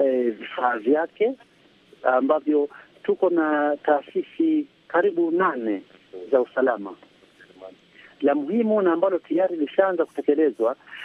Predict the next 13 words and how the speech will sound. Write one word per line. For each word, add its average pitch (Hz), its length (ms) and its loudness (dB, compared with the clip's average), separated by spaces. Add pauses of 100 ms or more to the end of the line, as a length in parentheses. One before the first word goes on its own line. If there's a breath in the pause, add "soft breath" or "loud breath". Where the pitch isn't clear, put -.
(160 loud breath)
ni 156 160 2
kufanya 180 500 0
kazi 156 320 -2
pamoja 147 500 0 (280 loud breath)
kwa 143 180 4
hizi 147 220 -2
taasisi 110 400 -4
zote. 104 360 -2 (920 soft breath)
Tayari 170 460 2
Inspector - 500 0
Generali 165 520 0 (580 soft breath)
ashapata 220 480 0
mamlaka 156 760 -2